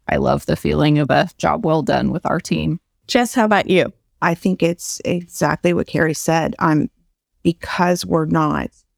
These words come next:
Speaker 3: we're not saving lives. We're not in an acute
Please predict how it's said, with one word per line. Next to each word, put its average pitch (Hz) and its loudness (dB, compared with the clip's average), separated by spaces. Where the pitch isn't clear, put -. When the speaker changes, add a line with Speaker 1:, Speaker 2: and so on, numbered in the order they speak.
Speaker 3:
we're 180 2
not 196 2
saving 180 2
lives. 196 0
We're 175 0
not 180 0
in 175 2
an 175 2
acute 180 -2